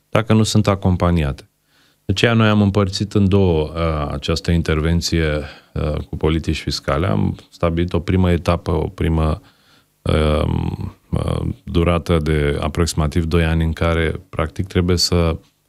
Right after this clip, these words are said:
punem în ordine finanțele țării din perspectiva administrației, adică informatizarea anaf,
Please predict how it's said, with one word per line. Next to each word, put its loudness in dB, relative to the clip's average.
punem 4
în 4
ordine 2
finanțele 0
țării 0
din 0
perspectiva -2
administrației, 0
adică -2
informatizarea 0
anaf, -6